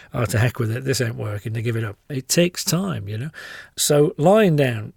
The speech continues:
relaxed, but still on lead in the same room as the plumber, that's a big improvement in one in one sitting, if you like. The trick is to introduce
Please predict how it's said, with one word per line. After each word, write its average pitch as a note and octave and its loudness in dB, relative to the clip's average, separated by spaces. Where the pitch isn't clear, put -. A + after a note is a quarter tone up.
relaxed, C3 -2
but D3+ 4
still C3+ 2
on B2 2
lead A#2 -2
in C3 -4
the A2+ -4
same A#2 -2
room B2 0
as G#2 -6
the G2+ -6
plumber, G#2+ -8
that's F3 -4
a A2+ -2
big A#2+ 0
improvement A2+ -2
in A2+ -6
one A2+ -4
in A2+ -2
one A2+ 0
sitting, G#2+ -2
if G2 -12
you G#2 -8
like. F#2 -10
The C#3 -2
trick E3 -2
is C3 -2
to B2 2
introduce B2 -2